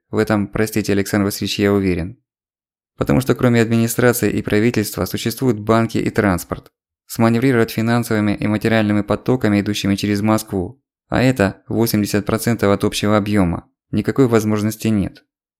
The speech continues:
Иными словами, через час после объявления Ч С в Москве вся страна погрузится в хаос. «Короче, пусть нахрен всё взрывают», прошипел Бурундучок. «Взорвут или нет, мы точно не знаем,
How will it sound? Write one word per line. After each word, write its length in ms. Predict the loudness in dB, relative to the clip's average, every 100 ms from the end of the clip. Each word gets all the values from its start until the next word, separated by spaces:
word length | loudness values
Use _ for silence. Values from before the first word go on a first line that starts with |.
| _ _ _ _ 0
Иными 300 | 4 4 2
словами, 580 | 0 0 2 0 -4 -4
через 200 | -2 -2
час 220 | -2 -2
после 260 | -4 -2 0
объявления 460 | 0 0 0 0
Ч 280 | 0 0 0
С 180 | -2 -8 _
в 120 | -4
Москве 400 | -2 -2 -2 -2
вся 200 | 0 -2
страна 340 | -2 -2 -2 0
погрузится 540 | 0 0 0 -2 -2
в 40 | -4
хаос. 500 | -2 -2 -4 -10 -20 _ _ _ _ _ _ _ _ _ _ _
«Короче, 400 | -2 0 2 0
пусть 300 | 0 0 0
нахрен 380 | 0 0 0 0
всё 160 | 0
взрывают», 600 | 0 0 2 0 0 -4 -14 _ _ _ _
прошипел 460 | -10 -6 -4 -2 0
Бурундучок. 640 | 2 0 0 -4 -6 -8 _ _ _ _ _ _ _ _ _ _
«Взорвут 420 | 0 2 2 2
или 120 | 4
нет, 220 | 4 2 2
мы 120 | 0
точно 280 | 0 2 2
не 100 | 2
знаем, 480 | 2 2 0 -4